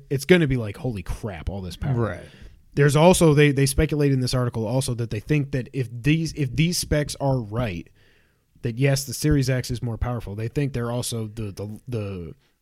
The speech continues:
Speaker 1: Series S or whatever they'll call it will probably be less powerful, and that might come in at four hundred dollars, but they think the Series X will be five hundred or more. That it's gonna be like the Xbox One X of next gen.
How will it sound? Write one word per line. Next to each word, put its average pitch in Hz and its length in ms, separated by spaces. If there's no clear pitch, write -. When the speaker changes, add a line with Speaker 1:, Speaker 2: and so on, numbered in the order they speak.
Speaker 1:
Series 117 440
S 113 280
or 107 80
whatever 104 300
they'll 92 120
call 87 300
it 92 120
will 147 120
probably 139 320
be 123 180
less 107 220
powerful, 92 600
and 123 120
that 120 160
might 117 180
come 117 200
in 104 80
at 92 80
four 104 160
hundred 95 180
dollars, 90 300
but 107 160
they 110 160
think 120 220
the 101 100
Series 135 440
X - 360
will 104 300
be 95 280
five 92 320
hundred 87 260
or 80 160
more. 76 300
That 127 160
it's 120 140
gonna 143 200
be 117 160
like 101 380
the 113 100
Xbox 107 420
One 113 220
X - 400
of 101 420
next 95 280
gen. - 220